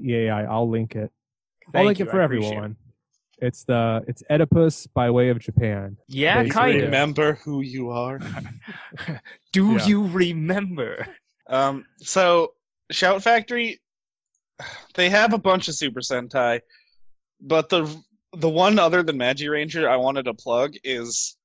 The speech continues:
Speaker 3: they have the one right up to the one right before that. And I can't decide between these ones 'cause I've only seen, like, a couple of them, and I wouldn't call them,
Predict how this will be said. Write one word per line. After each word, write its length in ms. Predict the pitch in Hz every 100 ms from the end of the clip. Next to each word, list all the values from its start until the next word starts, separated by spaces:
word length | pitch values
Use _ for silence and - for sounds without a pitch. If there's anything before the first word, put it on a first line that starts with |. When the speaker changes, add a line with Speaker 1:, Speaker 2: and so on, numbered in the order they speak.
| -
Speaker 3:
they 260 | 127 156
have 300 | 160 170 170
the 100 | 165
one 300 | 156 151 151 143
right 220 | 143 131 160
up 180 | 165 -
to 140 | -
the 100 | 156
one 180 | 143 143
right 260 | 131 139 135
before 600 | 123 - - 170 139 131
that. 260 | 107 92 - - _
And 240 | 147 143
I 120 | 135 139
can't 340 | - 175 -
decide 460 | 175 - 147 151 147
between 320 | 143 156 131
these 220 | 127 135
ones 240 | 160 160 -
'cause 160 | 135
I've 120 | 131
only 220 | 139 143 135
seen, 240 | - 135
like, 200 | 135 120 -
a 160 | 147 135 - -
couple 380 | 113 113 156 156
of 200 | 160 156
them, 320 | 175 175 180 _ _ _ _
and 320 | 143 139 135
I 200 | 131 127
wouldn't 360 | 139 143 139 131
call 240 | 143 135
them, 400 | 127 117 113 107